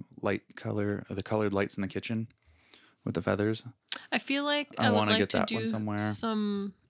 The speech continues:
Speaker 2: maybe even try doing some of that again differently.
Speaker 1: Yeah. I'd like to redo that. I wanna play with those colors more.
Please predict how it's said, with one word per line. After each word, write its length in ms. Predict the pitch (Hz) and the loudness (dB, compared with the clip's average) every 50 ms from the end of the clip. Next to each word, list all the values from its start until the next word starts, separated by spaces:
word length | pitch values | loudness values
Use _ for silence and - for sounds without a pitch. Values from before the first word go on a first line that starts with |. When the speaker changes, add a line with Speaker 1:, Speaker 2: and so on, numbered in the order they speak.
| _ _ _ _ | _ _ _ _
Speaker 2:
maybe 240 | - 220 214 214 220 220 | 0 0 2 2 0 0
even 320 | 226 214 196 202 202 202 | -2 -2 -2 -2 -2 -2
try 260 | - - 240 208 196 202 | -2 -2 -2 -4 -4 -4
doing 340 | - - 98 - 196 208 | -6 -6 -8 -6 -6 -4
some 400 | 214 - 220 - - 233 - 226 - - - - - - - | -4 -4 -4 -4 -6 -6 -8 -10 -14 -18 -20 -20 -20 -6 -4
of 120 | 220 208 214 | -2 -2 0
that 200 | 208 196 185 190 | 0 0 0 0
again 560 | 196 190 202 190 180 170 175 185 190 196 196 - | -2 -4 -4 -4 -4 -4 -4 -4 -4 -6 -8 -4
differently. 640 | - 208 190 - 196 180 - - 175 202 208 - - _ _ _ _ | -4 -4 -4 -2 -4 -6 -4 -4 -4 -4 -6 -6 -10 _ _ _ _
Speaker 1:
Yeah. 320 | - 107 107 110 104 95 90 - - - - - _ _ _ - _ _ _ _ - - | 2 4 4 4 2 0 -4 -8 -14 -20 -20 -20 _ _ _ -20 _ _ _ _ -6 -4
I'd 100 | - 98 | 0 0
like 120 | 98 98 - | 0 0 0
to 100 | - 95 | -2 -2
redo 180 | 95 92 90 90 | 0 0 0 0
that. 160 | 90 87 - - | -2 -4 -6 -6
I 60 | 104 | -4
wanna 180 | 101 98 98 | -2 -2 -2
play 160 | 92 - - 98 | -2 -2 -2 -2
with 120 | 98 95 | -2 -2
those 120 | - 92 | -4 -6
colors 360 | - - 98 98 98 92 92 95 | -4 -2 -2 -2 -2 -2 -4 -4
more. 240 | 95 95 95 95 | -4 -2 -2 -4